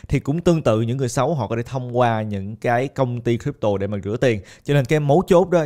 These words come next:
chính là nằm ở những công ty crypto, nằm ở những ngân hàng các bạn. Và một trong những lý do Thuận cảm thấy tại sao mà cho đến bây giờ chúng ta vẫn cảm thấy được là những cái sàn giao dịch đó họ cũng khá lỏng lẻo trong việc K Y C. Tuy là bây giờ đó K Y C rất là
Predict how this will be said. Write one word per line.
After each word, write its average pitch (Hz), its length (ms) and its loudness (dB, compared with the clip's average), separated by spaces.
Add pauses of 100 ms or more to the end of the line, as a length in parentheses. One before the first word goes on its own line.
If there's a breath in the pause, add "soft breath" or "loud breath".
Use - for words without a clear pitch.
(140)
chính 151 140 -6
là 147 240 -2
nằm 101 360 -4
ở - 80 -6
những 104 220 -4
công 120 240 -4
ty 117 100 -2
crypto, 120 320 -2 (520)
nằm 117 240 -4
ở 98 60 -6
những 107 200 -4
ngân 127 160 -2
hàng 110 200 0
các 120 100 -4
bạn. 101 240 -2 (280 loud breath)
Và 113 300 2
một 123 300 0
trong 147 120 0
những 135 120 -4
lý 156 160 2
do 135 220 6
Thuận 113 180 -4
cảm 98 180 -6
thấy 139 120 -4
tại 101 200 -4
sao 110 240 -2
mà 107 120 -6
cho 110 120 -4
đến 117 140 -4
bây 123 120 0
giờ 98 180 0
chúng 120 160 -8
ta 104 280 0
vẫn 101 340 -6
cảm 104 200 -4
thấy 127 200 -4
được 110 220 -4
là 104 100 -2
những 98 260 -6
cái 135 280 2 (260 loud breath)
sàn 117 200 -2
giao 117 80 -2
dịch 107 200 -2
đó 131 80 2
họ 117 140 0
cũng 113 300 -8
khá 156 260 0
lỏng 117 180 -2
lẻo 101 240 -2
trong 113 400 -4
việc 107 240 -6
K - 20 -6
Y 123 520 0
C. - 120 -16
Tuy 180 160 6
là 165 100 6
bây 160 140 4
giờ 127 240 6
đó 139 120 4
K - 120 -8
Y 147 120 2
C 139 400 2
rất 170 120 -2
là 113 100 0